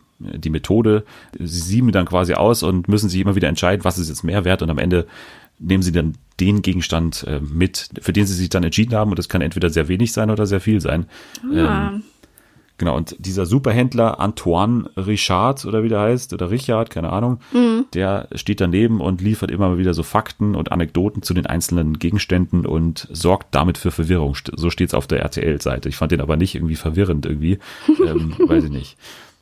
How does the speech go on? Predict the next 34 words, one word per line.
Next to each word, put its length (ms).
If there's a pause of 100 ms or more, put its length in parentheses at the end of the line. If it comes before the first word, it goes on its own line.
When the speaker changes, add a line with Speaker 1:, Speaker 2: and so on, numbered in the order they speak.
(800)
Speaker 1:
Erstmal, 380
ist 240
es 100
was 120
für 80
dich 240
oder 200
eher, 320 (400)
eher 180
nicht? 240 (320)
Speaker 2:
Oh, 60 (260)
nee, 300
ich 80
glaub 280
eher 160
nicht. 360
Also, 240 (160)
<laughs> 200
ich 100
weiß 200
nicht, 160
ich 100
bin 140
jetzt 180
auch 220
nicht 220
so 160
der 500 (640)
Trödel-Fan. 1080
Speaker 1:
Trödelfuchs. 800 (400)
Speaker 2:
Trödel-, 600
<laughs> 0
Trödelfüchsin. 760
<laughs> 60